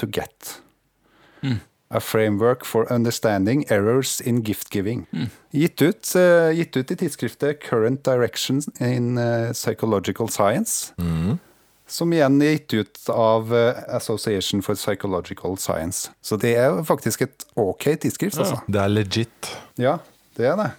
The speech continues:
Speaker 1: Det de ville ha undersøkt da, er altså, det de argumenterer for etter at de har gjennomgått den gaveforskninga som eksisterer på området, det er faktisk en hel del. Det er at, eh, feil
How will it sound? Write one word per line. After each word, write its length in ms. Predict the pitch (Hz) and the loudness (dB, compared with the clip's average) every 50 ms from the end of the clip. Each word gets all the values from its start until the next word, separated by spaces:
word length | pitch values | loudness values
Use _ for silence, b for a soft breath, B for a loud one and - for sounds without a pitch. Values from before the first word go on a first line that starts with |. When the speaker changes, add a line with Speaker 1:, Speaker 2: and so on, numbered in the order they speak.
| - - - | -12 -10 -4
Speaker 1:
Det 160 | 156 139 165 | 0 2 4
de 400 | 160 165 170 175 175 175 170 170 | 4 4 4 2 2 0 0 0
ville 220 | 165 170 160 143 139 | 0 2 2 4 4
ha 220 | 143 147 147 147 151 | 4 4 4 2 2
undersøkt 360 | 143 123 117 - 165 - - | 2 0 0 0 -2 -2 -2
da, 160 | - 233 247 180 | -2 -4 -2 -2
er 400 | 160 135 127 127 135 139 147 - - _ _ - | 0 0 2 2 2 2 0 -2 -8 _ _ -8
altså, 320 | - 123 - 123 120 123 123 | -6 -4 0 0 0 0 0
det 140 | 117 127 120 | 0 0 2
de 80 | 120 123 131 131 | 2 2 2 2
argumenterer 680 | 147 135 131 127 131 131 - - 107 98 95 104 110 | 0 0 2 2 2 2 2 2 0 2 2 2 2
for 180 | - 180 165 | 4 4 4
etter 420 | 139 135 127 - - 110 110 107 107 | 4 4 2 2 2 2 2 2 2
at 80 | 107 - | 0 0
de 80 | - 107 107 107 104 104 | 0 0 2 2 2 2
har 160 | 107 104 110 | 2 2 2
gjennomgått 720 | 107 110 113 113 107 101 98 95 98 98 101 - - - - 107 | 2 2 2 2 2 2 0 0 0 0 -2 -4 -6 -10 -8 -2
den 240 | 101 101 98 101 104 | 0 0 2 2 2
gaveforskninga 840 | 101 110 110 101 90 90 - - - - - - 90 87 107 139 160 - | 2 2 2 2 2 0 -4 -6 -8 -8 -6 -4 -2 -2 0 -2 -2 -4
som 300 | - - 127 120 117 117 | -4 -2 0 0 2 2
eksisterer 580 | 117 110 104 - - 110 98 - 98 92 95 | 2 0 0 -2 -4 -4 -2 0 0 0 0
på 80 | - - | 0 -2
området, 440 | 110 98 98 98 113 190 233 202 156 | -2 -2 0 0 0 -2 -2 -2 0
det 80 | 113 104 | 0 2
er 80 | 107 110 | 2 0
faktisk 460 | - 190 - - 147 135 - - - | -2 -4 -8 -6 -8 -8 -8 -6 -4
en 220 | 147 131 131 127 123 | -2 0 0 0 -2
hel 320 | 127 117 123 120 107 117 110 | -2 -2 -2 0 0 0 0
del. 220 | 120 123 - - - - - - | 0 0 -2 -2 -6 -14 -14 -10
Det 220 | 120 117 120 127 131 | -4 -2 0 0 2
er 100 | 131 120 120 | 2 2 2
at, 240 | 120 120 - - | 0 -2 -4 -4
eh, 480 | 135 131 123 117 120 120 120 120 120 127 - _ | -2 0 2 2 2 2 2 2 0 -2 -6 _
feil 520 | - - - - 135 139 160 196 208 180 | -16 -14 -8 -2 0 2 2 2 2 0